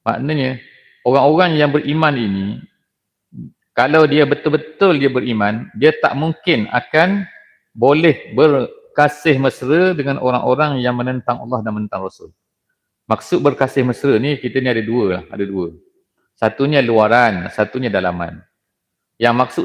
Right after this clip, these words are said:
sini adalah dia kata dalaman lah, maknanya rasa kasih, rasa percaya kepada orang-orang yang menentang Allah, menentang Rasul. Dalam syariat kita, ada hadis-hadis Nabi sallallahu alaihi wasallam yang sebutkan.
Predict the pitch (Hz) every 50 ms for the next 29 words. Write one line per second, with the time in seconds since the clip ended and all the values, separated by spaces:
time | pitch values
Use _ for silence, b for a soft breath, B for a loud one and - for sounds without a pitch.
0 | - - 139 147 147 - - 127 127 120 107 104 110 107 120 107 110 107 107 104
1 | 101 101 98 101 120 117 - 104 110 107 123 120 120 117 - - - - 107 -
2 | - 110 92 82 - _ 107 104 - - 113 113 - - 113 104 101 101 95 90
3 | 82 85 85 _ _ _ _ _ _ _ _ _ _ _ - 101 - 104 107 127
4 | 151 151 - 113 117 - 117 117 135 135 127 120 117 113 110 107 110 110 101 -
5 | 113 - 113 123 135 120 113 107 101 104 95 95 90 - _ 85 82 85 _ _
6 | _ _ _ _ _ _ _ _ _ _ - 117 117 143 165 165 - - 143 135
7 | 135 110 120 101 113 - 120 101 - 101 92 90 90 92 92 - _ _ _ _
8 | _ _ _ _ _ _ _ _ _ _ _ _ _ _ _ _ _ _ - 117
9 | 123 131 156 160 160 156 151 143 127 120 127 127 123 139 139 - - 120 117 123
10 | 113 - 117 107 107 117 127 117 101 - 120 110 113 117 131 147 147 131 117 123
11 | 107 113 113 107 - - 110 113 120 113 101 98 107 107 - - 101 104 - -
12 | - 101 87 80